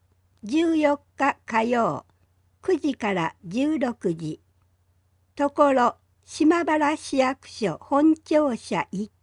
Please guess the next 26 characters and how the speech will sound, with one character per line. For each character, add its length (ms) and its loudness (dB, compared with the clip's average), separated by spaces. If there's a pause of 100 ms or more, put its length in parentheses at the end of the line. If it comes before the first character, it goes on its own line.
階 320 -4 (200)
相 420 2
談 380 -2
室。 600 -12 (920)
予 100 4
約 360 2
な 180 4
ど 160 2
は 160 2
不 160 -4
要 320 0
で 160 -2
す。 320 -10 (460)
当 260 4
日 480 -4 (160)
直 240 0
接 340 -4
ご 160 4
来 320 4
場 300 0
く 160 -10
だ 220 0
さ 260 -8
い。 140 -12 (1080)
写 320 -2
真、 460 -2